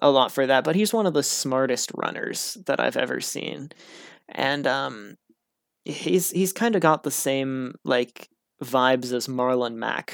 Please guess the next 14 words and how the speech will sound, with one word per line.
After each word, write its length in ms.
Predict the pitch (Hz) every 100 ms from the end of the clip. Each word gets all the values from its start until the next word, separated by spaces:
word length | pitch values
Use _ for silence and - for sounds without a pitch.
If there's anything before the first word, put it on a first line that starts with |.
| -
who's 280 | 131 120 -
another 440 | 135 131 123 113
very 400 | 139 123 135 - -
smart 340 | - 127 127
runner, 320 | 127 - -
who's, 480 | 131 139 135 - -
he's 220 | 160 151
done 280 | 131 143 139
for 140 | 131 127
the 120 | 120
season 420 | - 139 123 127
right 280 | 98 104 -
now, 360 | - 95 - -
but 300 | 127 120